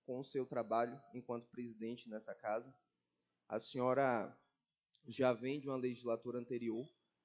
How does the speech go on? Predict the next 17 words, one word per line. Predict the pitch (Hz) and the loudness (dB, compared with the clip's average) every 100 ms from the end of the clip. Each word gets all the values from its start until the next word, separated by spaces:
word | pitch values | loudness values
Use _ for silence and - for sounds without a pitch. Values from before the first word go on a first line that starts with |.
| _ | _
aqui | 107 110 - 123 | -2 -2 -4 -8
comigo | 131 113 127 139 | -6 -4 -4 -4
e | 143 | -4
tem | 160 | -2
mais | 156 156 170 | 0 0 -2
cinco | - - 202 208 131 101 | -6 -4 -4 -4 -8 -8
legislaturas | 117 123 131 127 120 123 131 135 | -2 -2 -2 2 2 2 -2 -2
anteriores. | 131 143 127 120 110 117 | -4 -2 0 0 0 -4
Uma | 135 156 | -6 -2
vereadora | 170 165 160 175 170 131 - - _ _ _ _ | 2 2 4 6 8 6 2 -18 _ _ _ _
muito | 143 190 208 | 0 0 0
mais | 156 143 139 | 2 2 0
experiente | - 139 123 131 131 | -4 -2 -2 -4 -6
do | 131 | -12
que | 135 139 | -6 -2
eu, | 107 120 - _ _ _ | 0 -2 -10 _ _ _
né? | 101 107 | -8 -6